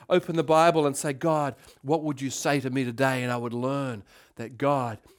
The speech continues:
would speak to me. Little old me, little old fireman Rod, and the God of the universe had something to say to me. Wow. So I want to talk about the supernatural nature.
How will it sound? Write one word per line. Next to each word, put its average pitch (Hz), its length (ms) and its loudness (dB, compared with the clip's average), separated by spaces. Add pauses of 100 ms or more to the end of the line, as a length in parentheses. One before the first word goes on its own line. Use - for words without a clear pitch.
(120)
would 117 140 -12
speak - 560 -2 (340)
to - 120 -8
me. 120 260 0
Little 175 280 6
old 160 280 2
me, 143 360 2 (260)
little 180 220 0
old 170 160 4
fireman 151 680 2
Rod, 123 420 4 (280)
and 139 120 -2
the 135 60 0
God 156 320 2
of 151 100 2
the 139 100 -2
universe 131 560 0
had 127 260 -6
something 175 760 -2 (360)
to 127 120 -10
say 151 720 0 (640)
to 143 180 -6
me. 135 460 2
Wow. 139 480 -4 (300)
So 151 120 4
I 170 40 6
want 254 120 2
to - 60 -6
talk 226 120 -8
about 180 180 0
the 143 80 -12
supernatural 151 1000 -6 (240)
nature. 135 460 -2